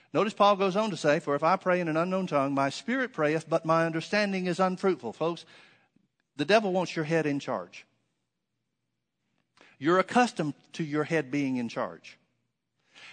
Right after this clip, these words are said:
And there is, there, no question about it. We might as well just fess up here. There is an element of losing some measure or manner of control when you first start speaking in other tongues,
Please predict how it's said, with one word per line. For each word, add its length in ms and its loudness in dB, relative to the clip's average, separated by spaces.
And 240 2
there 240 4
is, 300 0
there, 220 0
no 140 2
question 320 0
about 220 8
it. 40 -14
We 140 -2
might 140 2
as 100 0
well 140 -2
just 180 -4
fess 340 0
up 180 -2
here. 200 -10
There 260 4
is 140 4
an 100 2
element 360 2
of 100 0
losing 640 0
some 400 2
measure 460 4
or 60 2
manner 360 2
of 100 -2
control 500 0
when 160 -4
you 100 -2
first 280 -2
start 220 -4
speaking 320 -6
in 80 -2
other 200 0
tongues, 320 -2